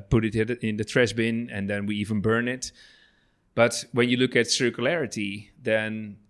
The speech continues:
you're not owning, for example, that furniture anymore. But it's also not a linear pipeline or linear process. No, it's circular. So that requires a complete different mindset. Um, but I was, I, I'm, I'm very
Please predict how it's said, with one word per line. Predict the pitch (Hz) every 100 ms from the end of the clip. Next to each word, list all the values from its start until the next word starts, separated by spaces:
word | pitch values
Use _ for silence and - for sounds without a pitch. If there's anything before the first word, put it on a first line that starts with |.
| _ _
you're | - 110 104
not | 104 - -
owning, | 135 185 139 107 104 101 -
for | -
example, | 101 - 104 104
that | 101 98
furniture | 113 104 101 107
anymore. | 98 98 101 104 - _ _ _ -
But | 117
it's | 117 - - _
also | 139 143 143 117
not | 113 113 - _ _ _ _ _
a | 113
linear | 107 120 120 113 107 104 98 -
pipeline | 120 117 104 98 104 -
or | - 107 107
linear | 110 110 104
process. | - 135 139 104 110
No, | 110 101 117
it's | 107 - -
circular. | - - 151 160 160 107 98 101 _ _ _ _ _ -
So | 120 110
that | 120 113
requires | 117 - 117 113 110
a | 113
complete | 120 107 135 143
different | 127 117 110
mindset. | 104 127 160 - 101 - - -
Um, | 110 113 113
but | 123 139
I |
was, | 165 165 - _ _ _ _
I, | 143 131 143 143
I'm, | 139 135
I'm | 131
very | 131 131 127